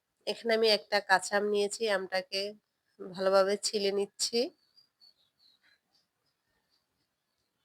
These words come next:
আমটা ছিলে নেওয়া হয়ে গেছে।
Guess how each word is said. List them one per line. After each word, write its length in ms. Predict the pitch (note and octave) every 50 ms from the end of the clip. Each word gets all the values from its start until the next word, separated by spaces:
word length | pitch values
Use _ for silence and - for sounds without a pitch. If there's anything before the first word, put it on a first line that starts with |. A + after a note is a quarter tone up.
| _ _ _ _ _ _ _ _ _ _ _ _ _ _ _ _ _ _ _ _ _ _ _ _ _ _ _ -
আমটা 240 | G#3+ G#3+ A3 A3 A#3
ছিলে 260 | A#3 - - A3+ G#3+ G#3+
নেওয়া 200 | G#3+ G#3 G#3+ A3+
হয়ে 220 | A3 G#3+ G#3 G3+ G3
গেছে। 380 | G#3 G3+ G3+ G3+ - - A#3